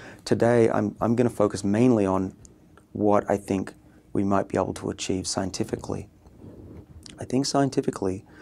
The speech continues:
what we will be able to do is to change genes that, um, predispose humans to living a long, healthy life. And we can go in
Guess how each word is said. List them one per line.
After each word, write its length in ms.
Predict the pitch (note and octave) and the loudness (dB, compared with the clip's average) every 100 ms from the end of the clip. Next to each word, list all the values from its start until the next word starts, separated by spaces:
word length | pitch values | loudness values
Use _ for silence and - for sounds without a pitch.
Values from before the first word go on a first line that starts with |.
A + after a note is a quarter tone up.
| - - | -20 -4
what 180 | - G#2+ | 0 2
we 120 | A2+ | 2
will 100 | G#2+ | 2
be 160 | A#2+ A2+ | 6 6
able 200 | A#2 B2+ | 6 2
to 120 | - | 2
do 260 | A2 G2 F#2 | 2 2 0
is 100 | - | -2
to 100 | - | -4
change 800 | - - A2+ B2 B2+ C3 C3 - - - - - | -6 -2 2 4 6 4 0 -8 -18 -20 -16 -8
genes 680 | G#2 A2+ B2 G#2 F#2+ F#2+ - | 0 6 6 6 2 -2 0
that, 320 | G#2 F#2 - - - - - - - | 2 4 2 -4 -20 -20 -20 -18 -6
um, 320 | F#2+ F#2+ F#2+ - - | -4 -4 -6 -10 -2
predispose 840 | - B2+ B2 - G#2+ G#2 G2+ - - | 4 4 4 4 6 6 4 -4 -4
humans 400 | - G2+ F#2+ - | 0 2 0 -4
to 140 | - | -4
living 300 | F#2+ G2 G2 | -2 0 0
a 40 | F2+ | 0
long, 340 | F2 F2+ F#2+ - - | 0 -2 -6 -14 -8
healthy 320 | - - - | -6 -6 -6
life. 420 | G1+ G1+ - - - - - _ _ - | -6 -6 -8 -16 -20 -20 -20 _ _ -8
And 80 | G2 | -4
we 80 | A2 | 0
can 160 | B2 | 2
go 220 | A#2+ A2+ | 6 6
in 340 | F#2+ F#2 F#2 | 4 2 -4